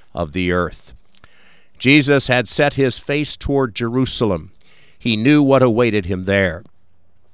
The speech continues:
He knew that a few short days after his triumphant entry into Jerusalem, he would be betrayed into the hands of sinners, beaten, whipped, mocked, and crucified outside the holy city.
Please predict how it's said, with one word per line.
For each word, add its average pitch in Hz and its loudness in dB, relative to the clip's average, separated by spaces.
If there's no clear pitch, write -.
He 107 -2
knew 135 4
that 113 4
a 101 0
few 143 -2
short 131 -2
days 127 -2
after 127 0
his 120 -2
triumphant 120 -2
entry 139 -4
into 131 -4
Jerusalem, 131 0
he 127 -2
would 117 2
be 123 0
betrayed 139 0
into 117 -4
the 104 -2
hands 120 -4
of 107 -6
sinners, 135 -2
beaten, 135 -2
whipped, - -2
mocked, 117 0
and 110 -6
crucified 104 -2
outside 110 -2
the 104 -2
holy 95 -4
city. 95 -4